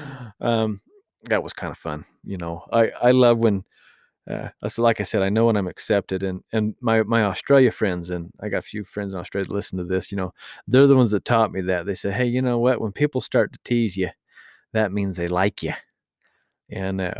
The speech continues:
and I've thought about that a lot. And in fact, the first time I went to Australia,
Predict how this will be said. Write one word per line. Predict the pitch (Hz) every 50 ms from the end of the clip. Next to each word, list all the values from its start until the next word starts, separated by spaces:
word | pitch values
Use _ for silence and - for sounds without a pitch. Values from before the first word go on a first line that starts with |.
| - - 123 135 _ _ _ _ _ _ _ _ _ _ _ _ _ _ _ _
and | - 117
I've | 113 -
thought | - 135 123 120
about | 117 104 110 110 104 98 101
that | 107 101 101 101 - - _ _
a | 107
lot. | 98 95 98 98 101 98 - - - -
And | 117 107
in | 107
fact, | - 117 117 104 -
the |
first | - - 120 113 -
time | - 117 110
I | 107 107
went | 101 98
to | 98
Australia, | 92 92 - - - - 101 95 95 95 87 -